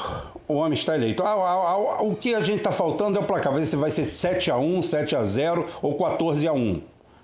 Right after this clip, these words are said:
que o Haddad vai tomar. O sete a um já tá garantido. A gente já sabia disso. Isso aí já tava, já tava escrito, porque o P T é aquele cara que chega na, se o, se o, se o P T fosse um bandoleiro da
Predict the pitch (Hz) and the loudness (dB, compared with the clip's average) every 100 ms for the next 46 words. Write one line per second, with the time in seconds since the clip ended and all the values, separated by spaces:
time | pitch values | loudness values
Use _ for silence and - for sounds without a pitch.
0 | - 120 113 123 123 113 127 123 123 95 | -4 0 0 2 0 2 0 0 0 0
1 | 85 - - - - 226 214 233 208 226 | -2 -6 -16 -4 -2 0 0 0 0 0
2 | 208 208 190 - 110 82 - - _ - | 0 2 0 0 -2 -4 -12 -20 _ -2
3 | 165 196 214 220 180 196 135 113 - - | 0 0 0 0 2 0 2 0 -2 -8
4 | - - - - - - - 139 151 170 | -14 -20 -20 -20 -20 -20 -4 -2 0 0
5 | 175 160 139 95 - - - 131 143 151 | 0 2 0 -2 -6 -10 -4 -2 0 0
6 | - 117 101 - 156 151 151 165 160 165 | 0 -2 -2 -4 -2 -2 0 -2 -2 0
7 | 196 214 - - - _ - - - - | -2 -2 -8 -18 -20 _ -20 -20 -20 -20
8 | - - 147 143 135 165 147 151 151 175 | -20 -4 0 0 0 0 0 0 0 0
9 | 185 185 180 175 170 160 143 117 - 156 | 0 -2 0 0 0 0 0 0 0 0
10 | 147 143 135 - - - 147 160 - 160 | 0 0 -2 -4 -10 -4 -2 0 0 0
11 | 156 143 120 - - 165 170 180 180 208 | 0 0 -2 -6 -4 -2 0 0 0 0
12 | 208 190 - 170 147 180 170 156 147 156 | 0 0 0 0 0 0 2 0 2 0
13 | 143 135 135 127 110 104 90 | 0 0 2 2 2 0 -2